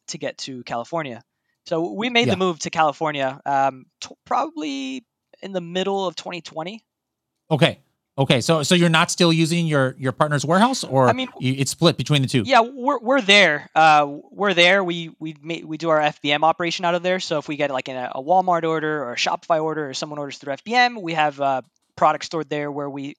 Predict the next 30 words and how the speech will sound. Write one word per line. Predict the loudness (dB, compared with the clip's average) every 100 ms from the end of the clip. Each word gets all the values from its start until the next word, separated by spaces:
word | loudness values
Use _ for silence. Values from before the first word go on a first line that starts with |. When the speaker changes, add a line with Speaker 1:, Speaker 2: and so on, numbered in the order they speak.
| _
Speaker 1:
go | -6 -4
ahead | -4
and | -6
send | -8 -4
it |
out | -4
ourselves. | -4 -6 -6 -6
But | -6
the | -4
majority | -2 0 0 2 0
of | 4
our, | 2 2 -6
of | -4
our, | -2 -2 -4 -8
of | -8
our | -2 2
items, | 2 2 -2
our | -8
units, | -4 -2 -2 -6 -14 -20 -18 0
are | 2 2
in | 0
California | 2 2 0 -6 -2
at | -4
the | -4
three | -14
P | -10 -8
L. | -10 -14 _ _ _ _ _ _ _ _ _ -2
Speaker 2:
Okay. | 0 0 -4 _ _ _
Now, | 2 4 6 4 4
um, | 4 6 6 2 -4